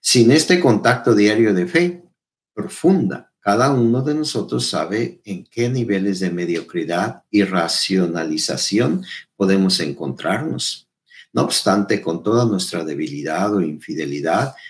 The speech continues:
somos inmensamente amados, incluso ansiados por el Señor. Su esperanza en nosotros y en lo que es la que, y en la gracia que nos da, <clears throat> va mucho más allá de las barreras de nuestro desaliento.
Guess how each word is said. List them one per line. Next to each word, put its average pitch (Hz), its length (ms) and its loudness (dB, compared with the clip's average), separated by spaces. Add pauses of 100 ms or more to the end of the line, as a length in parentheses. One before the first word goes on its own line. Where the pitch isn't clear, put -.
somos 170 440 2
inmensamente 90 800 0
amados, - 680 -10 (120)
incluso 156 840 2 (240)
ansiados 95 720 -2
por 80 220 -8
el 78 120 -10
Señor. 117 480 -4 (540)
Su - 160 2
esperanza 123 600 2
en 98 120 4
nosotros - 540 -2
y 117 40 -4
en 107 120 -4
lo 95 140 -4
que 92 260 -2 (280)
es 131 200 -2
la 131 160 0
que, - 220 -8
y 117 260 0
en 104 100 -2
la 104 120 -2
gracia 120 480 0
que 107 140 -2
nos 92 240 2
da, 135 360 0 (300)
<clears throat> 131 340 4
va 110 100 4
mucho 139 340 0
más 101 580 0
allá 95 300 0
de 165 100 0
las 95 220 0
barreras 95 500 0
de 82 140 -6
nuestro 78 420 -12
desaliento. 135 800 -8